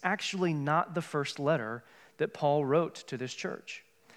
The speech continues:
First Corinthians is actually probably more like Second Corinthians, and the Second Corinthians we have is probably more like Fourth Corinthians. There's two letters that we have that are missing. We don't know where they are, but that's okay. That's okay. It doesn't,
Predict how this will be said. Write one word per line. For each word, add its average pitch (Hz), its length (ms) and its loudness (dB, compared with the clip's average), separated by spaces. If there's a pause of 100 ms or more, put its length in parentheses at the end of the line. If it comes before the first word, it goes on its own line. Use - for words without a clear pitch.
(200)
First 214 240 6
Corinthians 202 460 6
is 135 160 0
actually 165 540 4
probably 160 640 4
more 156 240 4
like 139 260 4
Second 220 400 4
Corinthians, 156 640 4
and 139 100 2
the 131 40 0
Second 233 340 2
Corinthians 147 440 0
we 139 120 -2
have 127 340 4 (360)
is 147 140 0
probably 170 400 4
more 156 180 6
like 135 300 4
Fourth 180 340 2
Corinthians. 120 580 -4
There's 151 200 2
two 247 240 0
letters 170 440 6
that 160 120 2
we 151 140 0
have 139 380 4 (520)
that 147 260 4
are 143 200 6
missing. 175 440 4
We 131 120 2
don't 165 180 4
know 170 100 6
where 160 140 6
they 147 160 6
are, 147 360 6 (240)
but 143 100 -2
that's 190 200 4
okay. 220 340 0 (360)
That's 123 200 -2
okay. 196 340 4
It 165 60 0
doesn't, 151 320 2